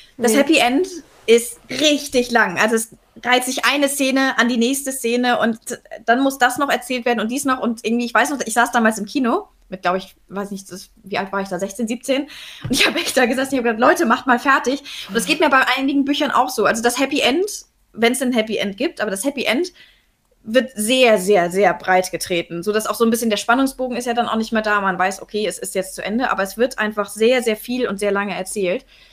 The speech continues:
Speaker 1: Und da hab ich mich dann auch teilweise gefragt, ist das wirklich gut? Oder, also ist das was, etwas, was man möchte? Oder ist das eher etwas, was dann so ein bisschen eigentlich nur noch langweilig ist und so ein bisschen den, den Effekt, den auch das große Finale der Geschichte hat, verpuffen lässt?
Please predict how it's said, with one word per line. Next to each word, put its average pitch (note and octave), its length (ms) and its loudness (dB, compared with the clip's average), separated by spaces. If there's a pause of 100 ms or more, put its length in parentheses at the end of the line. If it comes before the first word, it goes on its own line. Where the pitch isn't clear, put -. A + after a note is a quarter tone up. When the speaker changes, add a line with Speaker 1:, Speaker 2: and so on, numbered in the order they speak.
(360)
Speaker 1:
Und G#3 100 -4
da G#3+ 80 4
hab B3 120 0
ich A#3+ 100 -8
mich A#3+ 120 -2
dann A#3 140 0
auch - 220 -2
teilweise A#3 400 0
gefragt, A3+ 400 -4
ist A3 120 -8
das B3 300 -6 (360)
wirklich A3 420 -4
gut? C#4+ 540 0
Oder, B3+ 500 0
also A3 140 2
ist A3+ 160 -2
das C4+ 160 -4
was, A3+ 180 2
etwas, A#3 260 -2
was A3+ 120 -4
man G3 180 0
möchte? E4 460 -2
Oder A#3 360 0
ist A3+ 140 -4
das A#3 140 -2
eher A#3+ 260 0
etwas, A3 280 -2
was A3 140 -2
dann A3+ 180 2
so A3+ 60 2
ein A3 60 2
bisschen A3 500 0 (920)
eigentlich A3+ 260 2
nur A#3+ 100 4
noch A3+ 140 4
langweilig A3+ 520 2
ist A3 120 -6
und A3 120 -2
so G#3+ 60 -2
ein G#3 60 -2
bisschen A3+ 260 0
den, G#3 240 -2
den G#3+ 180 0
Effekt, A3+ 380 -6
den A3 120 4
auch G#3+ 120 -2
das G#3 300 -2
große A3+ 240 0
Finale G#3+ 420 0
der G#3 100 0
Geschichte G#3 440 -4
hat, - 360 -6
verpuffen G3+ 420 -2
lässt? - 340 -20